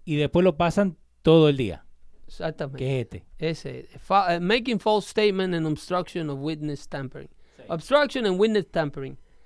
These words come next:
Speaker 2: es la acusación
Speaker 1: La que le dan.
Speaker 2: que le, se le está haciendo a Roger Stone.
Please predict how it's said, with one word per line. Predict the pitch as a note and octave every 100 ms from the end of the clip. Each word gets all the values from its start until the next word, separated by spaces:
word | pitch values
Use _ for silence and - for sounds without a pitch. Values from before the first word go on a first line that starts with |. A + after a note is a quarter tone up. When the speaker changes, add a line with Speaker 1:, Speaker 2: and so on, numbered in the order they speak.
| - - _
Speaker 2:
es | G3 A#3 A3 -
la | F#3 F#3 F#3+
acusación | - F#3 F3+ D#3+ A3 G#3+ F#3 G3+ _ _ _ C#3
Speaker 1:
La | C3+
que | C#3
le | D3
dan. | C3 - _
Speaker 2:
que | - F#3
le, | F3+ F3+ E3+
se | - F3+
le | E3+
está | F#3+
haciendo | F3 F#3+ F3
a | D#3
Roger | D3+ D3 C#3+
Stone. | - - -